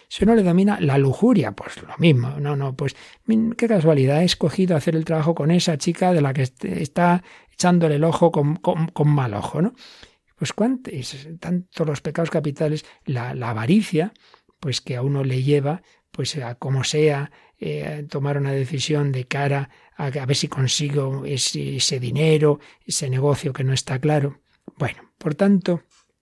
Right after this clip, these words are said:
la imprudencia es un vicio que tiene estos elementos: precipitación, inconsideración e inconstancia. Pero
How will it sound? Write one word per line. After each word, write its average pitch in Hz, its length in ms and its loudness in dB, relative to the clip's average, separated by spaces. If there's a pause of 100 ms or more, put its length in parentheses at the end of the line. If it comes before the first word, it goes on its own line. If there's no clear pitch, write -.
(680)
la 143 140 -6
imprudencia 202 1080 0 (840)
es - 580 -2 (200)
un 131 300 -2
vicio 220 540 0 (320)
que 131 120 -8
tiene 139 300 0
estos - 540 -4 (180)
elementos: - 840 -6 (180)
precipitación, 139 1000 -4 (600)
inconsideración 151 1400 0 (400)
e - 280 -4 (200)
inconstancia. 143 1200 -2 (480)
Pero 285 320 0